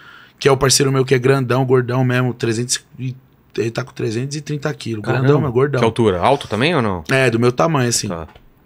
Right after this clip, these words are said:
Speaker 1: E aí, meio que, tipo, pra ele se cuidar, pra ele ter uma saúde melhor e tal, e ele quer, quer mudar, só que, tipo, é muito difícil, né, mano? Pro, pra mim já é difícil, que eu tenho,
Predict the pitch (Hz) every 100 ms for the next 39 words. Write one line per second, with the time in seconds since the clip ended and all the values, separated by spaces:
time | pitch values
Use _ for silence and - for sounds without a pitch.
0 | _ _ _ - 107 113 113 117 123 123
1 | 123 120 127 117 - - 123 110 117 113
2 | - 123 156 135 131 143 127 117 113 110
3 | 120 117 110 110 110 113 131 120 127 123
4 | 120 120 127 123 120 135 123 - - 165
5 | 180 170 147 165 - 180 185 - 180 170
6 | 175 226 - 214 - 220 214 131 - 139
7 | 123 - - - - - 175 170 190 233
8 | 233 220 202 180 - 160 151 - 117 -
9 | - - - - - 156 139 131 123 120
10 | 120 127 127 143 135 127 120 113 110